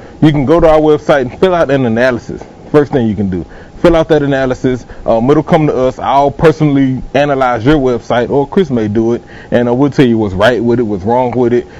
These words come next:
how you can improve it, and, um, and, and then give it back to you in a form of a video that you can retain and use it to, you know, keep updating your website. Only thing I ask is that if we do it,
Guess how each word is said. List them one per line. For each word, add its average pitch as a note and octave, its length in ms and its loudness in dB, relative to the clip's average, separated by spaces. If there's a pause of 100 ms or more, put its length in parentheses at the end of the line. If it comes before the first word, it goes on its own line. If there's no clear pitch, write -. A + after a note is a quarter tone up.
how - 100 -2
you G#2 160 -2
can G#2+ 160 0
improve B2+ 440 2
it, C3 200 2 (300)
and, C3 200 0
um, C3 200 0
and, B2+ 200 -2
and B2 240 0
then D#3+ 220 6
give C#3+ 160 4
it B2 100 -2
back F#3 280 -2
to D3+ 120 4
you C#3+ 220 0
in F#3 160 0
a D#3+ 60 -4
form D#3 260 -2
of C#3+ 220 0
a B2 40 -6
video C3 380 0
that G#2+ 220 -2
you D#3 60 2
can A#2+ 260 0 (240)
retain A#2+ 680 0
and A2+ 160 0
use D3 240 2
it B2+ 140 -2
to, A#2 180 2
you C#3 140 0
know, A#2+ 220 -2
keep D#3+ 220 -2 (100)
updating B2 420 0
your A#2+ 120 -2
website. C3 460 -2 (160)
Only E3 220 2
thing F3+ 220 2
I D#3 100 4 (300)
ask D3+ 100 -4
is C#3+ 60 0
that B2+ 200 0
if F3 200 0
we F3+ 160 0
do D#3 300 2
it, A#2+ 120 -2